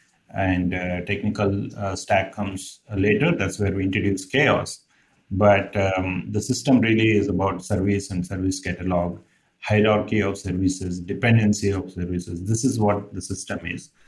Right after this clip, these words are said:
So I would go ahead and define that map and, um,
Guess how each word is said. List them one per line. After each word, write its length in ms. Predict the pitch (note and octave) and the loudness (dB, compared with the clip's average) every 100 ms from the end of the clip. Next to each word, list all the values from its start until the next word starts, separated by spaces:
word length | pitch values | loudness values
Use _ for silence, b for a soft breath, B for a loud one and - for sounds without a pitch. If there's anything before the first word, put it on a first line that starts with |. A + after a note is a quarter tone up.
| _ _ | _ _
So 180 | - G#2+ | -4 0
I 180 | G#2+ A2 | 4 6
would 240 | C3 A2+ | 6 4
go 220 | A2 G#2+ | 2 0
ahead 320 | G#2+ G#2 G#2 - | 2 0 -2 -6
and 380 | G2+ F#2 F#2 F2+ G#2 F#2 | -8 -6 -6 -8 -8 -4
define 920 | F#2+ - A2+ A2 G#2+ G2+ G2 G2+ - _ - | -4 2 6 6 4 2 0 -6 -16 _ -2
that 360 | - A#2+ - F#2+ | 2 4 2 -2
map 520 | F2+ G2+ G#2 E2 - _ _ _ _ _ _ - | -4 -2 -2 -2 -10 _ _ _ _ _ _ -4
and, 440 | G#2 G2 F#2+ F#2+ | 0 2 2 0
um, 960 | F#2+ F#2+ F#2 F#2 F#2 F2+ F2+ F2+ F#2 - | 2 2 2 2 0 0 -2 -4 -8 -14